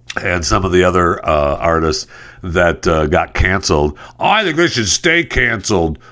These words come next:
I don't think those guys should c-, be allowed to come back." Okay. Thanks, Amy. We appreciate it. Take care. I mean, Louis C K,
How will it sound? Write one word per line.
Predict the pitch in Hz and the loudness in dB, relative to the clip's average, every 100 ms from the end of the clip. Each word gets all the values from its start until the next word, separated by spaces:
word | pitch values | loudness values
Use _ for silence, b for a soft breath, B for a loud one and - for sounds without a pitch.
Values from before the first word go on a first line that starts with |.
| B | B
I | 185 | 0
don't | 196 127 | 0 2
think | 160 135 | -2 0
those | 160 147 | 0 2
guys | 143 139 131 | 0 0 0
should | 120 113 | -2 -2
c-, | - - | -6 -4
be | 123 | 0
allowed | 135 120 143 151 | 2 2 0 0
to | 123 | -4
come | - 147 147 113 | -4 -4 -4 -2
back." | 113 147 - - - - - b - - | -2 -2 -6 -10 -8 -8 -10 b -10 -2
Okay. | 107 95 98 73 60 58 - b b b - | -2 -2 -2 -2 -2 -6 -8 b b b -20
Thanks, | - 101 80 - | -6 -4 -2 -4
Amy. | 73 64 60 62 58 - | -2 -2 -4 -6 -8 -8
We | 90 92 | -2 -2
appreciate | - - 67 60 71 65 62 | -2 -4 -4 -4 -8 -6 -8
it. | 58 57 - b b - | -8 -10 -12 b b -6
Take | - - 87 82 | -2 0 -2 -6
care. | - - 65 60 58 53 B B B | -8 -6 -4 -4 -8 -12 B B B
I | 127 | 0
mean, | 170 180 | 0 2
Louis | 220 - | 2 2
C | - 95 | 0 -2
K, | - - - | -4 -8 -10